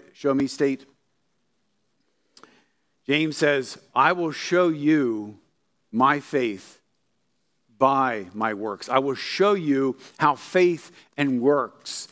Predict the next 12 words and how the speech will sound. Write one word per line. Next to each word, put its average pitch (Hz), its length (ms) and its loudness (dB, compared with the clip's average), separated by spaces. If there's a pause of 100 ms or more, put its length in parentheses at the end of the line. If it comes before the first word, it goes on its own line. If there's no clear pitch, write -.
(140)
fit - 500 -4 (300)
together. 117 460 -2 (4000)
One 202 160 4
of 175 40 2
the 147 100 0
things 156 420 0
that 131 260 2
the 123 360 -2
elders 139 440 2
of 131 100 0
this 131 160 -2
church - 580 -4